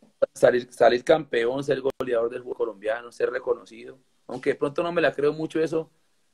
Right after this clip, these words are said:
porque la gente me lo hace saber, pero siempre he tratado de, de manejarme la, de la misma manera. He cambiado en algunos aspectos de la vida porque uno va madurando, va creciendo, pero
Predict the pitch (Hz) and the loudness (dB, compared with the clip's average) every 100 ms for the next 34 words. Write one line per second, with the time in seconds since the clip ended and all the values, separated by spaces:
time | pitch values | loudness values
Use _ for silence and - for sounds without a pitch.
0 | _ _ _ - 117 120 120 156 147 135 | _ _ _ -6 -2 -2 0 -2 0 0
1 | 156 143 139 170 160 135 131 147 147 143 | 2 2 2 0 -10 -10 -6 -2 0 0
2 | 143 135 - 139 139 127 117 110 113 110 | -2 -4 0 0 0 -4 -10 -12 -10 -8
3 | 110 110 131 127 117 120 - 110 107 110 | -6 -6 -6 -8 -10 -16 -14 -6 -6 -6
4 | 123 131 107 120 151 120 _ _ _ - | -12 -12 -10 -10 -10 -14 _ _ _ -6
5 | 127 139 170 180 156 143 165 160 147 143 | 0 2 4 4 0 -4 -8 -6 -6 -4
6 | 165 143 120 139 151 135 135 123 127 135 | -4 -4 -2 -2 -4 -6 -8 -12 -8 -8
7 | 139 123 113 135 131 113 127 123 _ - | -6 -6 -6 -6 -10 -14 -16 -20 _ -20
8 | - 107 - 117 107 | -20 -18 -12 -10 -12